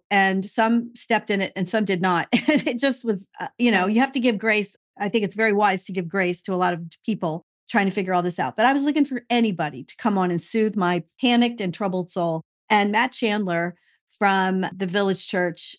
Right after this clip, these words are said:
Speaker 1: in Flower Mound,
Speaker 2: Mm-hmm.
Speaker 1: Texas, was at his kitchen table live. And I have sent that recording from Instagram to so many people over the years because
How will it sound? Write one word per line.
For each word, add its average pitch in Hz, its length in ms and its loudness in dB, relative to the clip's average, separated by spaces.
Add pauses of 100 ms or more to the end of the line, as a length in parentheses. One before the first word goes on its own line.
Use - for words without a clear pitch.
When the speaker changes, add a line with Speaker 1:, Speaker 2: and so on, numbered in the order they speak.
(140)
Speaker 1:
in 185 160 -2
Flower 180 280 2
Mound, 180 180 0
Speaker 2:
Mm-hmm. 208 80 0
Speaker 1:
Texas, 202 500 -2
was 185 140 0
at 180 120 4
his 165 120 -8
kitchen 220 340 -4
table 180 420 -2
live. 165 560 -2 (260)
And 202 580 2 (320)
I 247 140 4
have 339 160 0
sent 220 340 -2
that 196 180 -2
recording 185 580 -2
from 180 160 -4
Instagram 170 800 -4 (260)
to 208 80 -4
so 220 460 2
many 226 220 2
people 180 400 -2
over 180 180 0
the 170 120 -2
years 170 480 -2
because 185 640 0